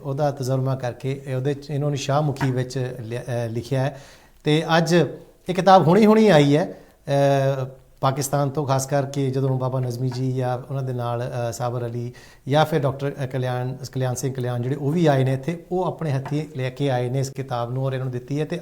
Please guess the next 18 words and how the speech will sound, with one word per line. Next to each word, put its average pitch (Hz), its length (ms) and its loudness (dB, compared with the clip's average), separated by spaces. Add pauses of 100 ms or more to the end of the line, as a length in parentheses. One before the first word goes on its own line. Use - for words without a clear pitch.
(120)
ਅੱਜ 156 180 2 (480)
ਸਾਡੇ 160 280 4
ਲਈ 208 80 6
ਬੜੇ 196 180 8
ਮਾਣ 160 260 4
ਦੀ 170 160 2
ਗੱਲ 160 140 2
ਹੈ 170 60 2
ਕਿ 185 220 -6
ਉਸ 175 200 -2
ਕਿਤਾਬ 139 400 -2
ਨੂੰ 143 160 -2
ਅਸੀਂ 139 240 -6 (100)
ਇਸ 151 200 -2
ਸ਼ੋਅ 123 260 -4
ਵਿੱਚ 120 160 -6
ਰਿਲੀਜ਼ 110 280 -8
ਕਰਾਂਗੇ। 110 320 -12